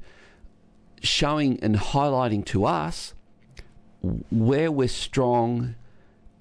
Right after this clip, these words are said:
and where we're not so strong. So frustration, if you can learn this painful secret, frustration can actually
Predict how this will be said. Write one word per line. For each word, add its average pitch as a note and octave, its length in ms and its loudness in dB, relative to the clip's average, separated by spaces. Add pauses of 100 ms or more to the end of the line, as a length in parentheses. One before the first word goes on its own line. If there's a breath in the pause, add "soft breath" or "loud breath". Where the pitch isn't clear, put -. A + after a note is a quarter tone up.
(200)
and A2+ 240 2
where B2 180 4
we're A#2+ 140 4
not A2+ 380 2
so G#2+ 200 0
strong. G2+ 600 -2 (480 soft breath)
So - 160 2
frustration, E3 840 -2 (680 loud breath)
if C#3 160 4
you F#3+ 80 0
can E3 300 2
learn E3 460 2 (180)
this A2 580 0
painful C3+ 1080 2 (320)
secret, - 840 0 (560 soft breath)
frustration D3+ 720 0
can B2+ 180 2
actually A2 640 0